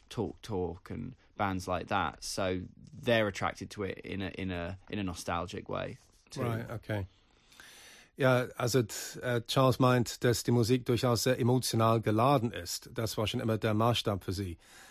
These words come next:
Speaker 2: Die würden nie auf die Idee kommen, Lieder zu schreiben, die nur davon handeln, wie man abends ausgeht und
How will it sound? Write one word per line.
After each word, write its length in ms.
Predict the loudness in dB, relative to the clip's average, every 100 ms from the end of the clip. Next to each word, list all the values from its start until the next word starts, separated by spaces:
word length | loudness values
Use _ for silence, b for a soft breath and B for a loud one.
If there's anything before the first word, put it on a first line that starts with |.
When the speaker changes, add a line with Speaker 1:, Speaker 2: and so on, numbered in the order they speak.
| B
Speaker 2:
Die 60 | 2
würden 120 | 4
nie 120 | 6
auf 100 | 4
die 80 | 4
Idee 180 | 4 4
kommen, 360 | 4 4 4 2 -4
Lieder 320 | 2 4 2
zu 140 | 0 -2
schreiben, 320 | 2 4 4
die 80 | 4
nur 160 | 4
davon 320 | 2 0 0
handeln, 260 | 0 2 2
wie 100 | 2
man 140 | 2
abends 340 | 0 0 0 0
ausgeht 520 | 2 0 2 -2 -2
und 220 | -4 -6